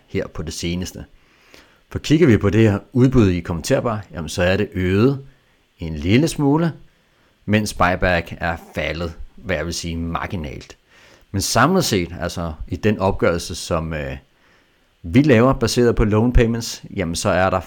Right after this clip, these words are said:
nu været fem dage i træk med positivt netsupply i kommenterbar. Og det er altså mange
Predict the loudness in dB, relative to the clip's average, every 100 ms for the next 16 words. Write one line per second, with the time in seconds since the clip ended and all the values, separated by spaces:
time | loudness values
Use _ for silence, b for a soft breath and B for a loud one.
0 | _ _ -4 -2 2 2 0 -4 0 0
1 | 0 -6 -6 -2 0 0 -4 -6 0 0
2 | -2 -8 -2 0 0 -2 -4 -2 -4 -6
3 | _ _ -6 -2 0 -2 -2 -2 -2 -4
4 | -8 -6 -6 -6 -6 -6 -10 -14 b b
5 | b b b -2 0 -2 0 -2 -4 _
6 | -8 -2 2 2 0